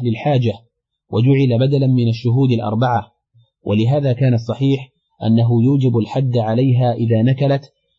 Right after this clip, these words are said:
فإذا كان بمنزلة الشهادة في أحد الطرفين كان بمنزلتها في الطرف الآخر. ومن المحال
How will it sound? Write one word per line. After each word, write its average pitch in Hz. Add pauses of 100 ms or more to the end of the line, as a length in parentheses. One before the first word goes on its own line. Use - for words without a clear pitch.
(200)
فإذا 107
كان 147
بمنزلة 120
الشهادة 117 (180)
في 107
أحد 131
الطرفين 123 (380)
كان 147
بمنزلتها 117
في 113
الطرف 117
الآخر. 113 (560)
ومن 131
المحال 117